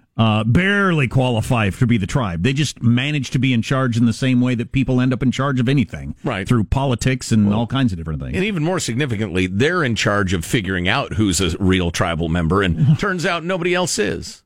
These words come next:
Speaker 1: Right, and so the money comes into the casino. They have closed books. They dole some out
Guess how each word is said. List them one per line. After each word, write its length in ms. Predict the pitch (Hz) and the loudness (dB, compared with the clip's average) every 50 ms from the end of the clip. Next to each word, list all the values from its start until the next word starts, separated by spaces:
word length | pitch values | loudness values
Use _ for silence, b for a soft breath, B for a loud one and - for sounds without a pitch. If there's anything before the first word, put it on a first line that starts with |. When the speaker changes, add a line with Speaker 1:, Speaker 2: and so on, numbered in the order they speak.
| _ - | _ 0
Speaker 1:
Right, 280 | 240 269 277 262 196 - | 0 2 2 2 0 0
and 180 | 202 208 214 180 | 2 2 4 4
so 320 | - 262 254 240 233 208 - | 2 0 0 0 0 0 0
the 200 | 165 147 156 196 | 0 2 4 4
money 240 | 196 226 262 302 262 | 4 2 2 0 0
comes 260 | - 269 240 185 208 | 0 0 2 2 4
into 160 | 233 202 185 | 4 2 2
the 80 | 170 - | 2 2
casino. 420 | - 165 - - 156 165 202 185 | 0 0 2 2 2 2 2 0
They 200 | 131 139 196 233 | 0 0 2 2
have 200 | 285 370 349 - | 2 0 0 -2
closed 460 | - - 196 180 180 165 131 110 113 | 0 0 2 2 2 2 2 0 0
books. 340 | 95 127 147 214 - - - | 0 0 -2 -2 -4 -8 -4
They 160 | - - 226 226 | -2 0 2 2
dole 280 | 185 233 226 208 190 | 2 2 2 2 0
some 240 | - - 196 190 185 | 0 -2 -2 0 0
out 320 | 170 180 196 185 - _ | 0 0 0 -2 -6 _